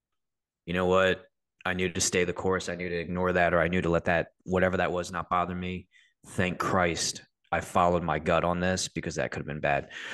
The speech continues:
Or if, you know, any, anyone out here is listening is a, an officer, if you have any inclination in your gut, "I need to act, I need to do this decision,"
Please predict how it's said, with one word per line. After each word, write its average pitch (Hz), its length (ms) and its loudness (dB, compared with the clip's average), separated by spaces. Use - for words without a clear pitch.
Or 104 240 6
if, - 180 -4
you 101 80 0
know, 92 260 0
any, 87 360 -6
anyone 90 340 -4
out 82 160 -6
here 87 80 -6
is 87 100 -8
listening 85 360 -4
is 80 80 -8
a, 78 200 -4
an 87 120 -6
officer, 90 600 -2
if 98 180 0
you 101 180 4
have 95 340 2
any 95 280 -4
inclination 90 540 -4
in 85 100 -8
your 87 160 -4
gut, 82 340 0
"I 87 80 -6
need 85 160 -8
to - 140 0
act, 95 500 -2
I 90 80 -2
need 85 140 -4
to 82 60 -6
do 87 160 0
this 90 160 0
decision," 92 680 -2